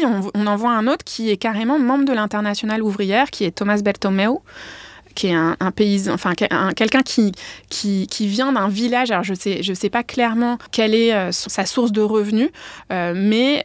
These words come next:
parce qu'il se déclare comme industriel et c'est un village qui est, euh, proto-industriel avec de la céramique, euh, localement. Mais c'est aussi un chef de guérilla et c'est quelqu'un qui va rentrer dans l'international, euh,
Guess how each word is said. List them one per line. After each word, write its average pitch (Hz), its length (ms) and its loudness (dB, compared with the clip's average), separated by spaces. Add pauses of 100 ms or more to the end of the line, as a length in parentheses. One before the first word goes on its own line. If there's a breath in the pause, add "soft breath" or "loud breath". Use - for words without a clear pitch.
(120)
parce 190 180 0
qu'il 202 180 2
se - 140 0
déclare 226 320 2
comme - 220 0
industriel 226 640 2
et 202 80 4
c'est 190 120 -2
un 175 120 0
village 208 460 0
qui 175 260 -4
est, 185 180 0
euh, 147 100 -2
proto-industriel 196 1200 0
avec - 260 -6
de - 80 -2
la - 260 -6
céramique, 175 560 -2
euh, 151 100 -4
localement. 180 460 -2
Mais 247 140 2
c'est 220 160 2
aussi 220 200 2
un 277 80 4
chef 233 160 0
de 208 100 2
guérilla 196 420 -2 (340 loud breath)
et 208 80 4
c'est 220 160 0
quelqu'un 220 360 0
qui - 180 -2
va 196 140 2
rentrer 214 360 -2
dans 226 120 0
l'international, 180 760 -4
euh, 165 180 -4